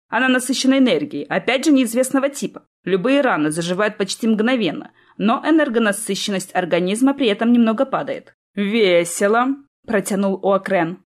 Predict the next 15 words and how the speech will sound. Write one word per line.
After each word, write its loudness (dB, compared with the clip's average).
«Вы 0
его 4
допросили?» -2
«Увы», 2
развел 0
руками 0
директор -2
С -6
Г -4
Б. -6
«Он 0
продолжает 0
находиться -4
в -10
коме. -2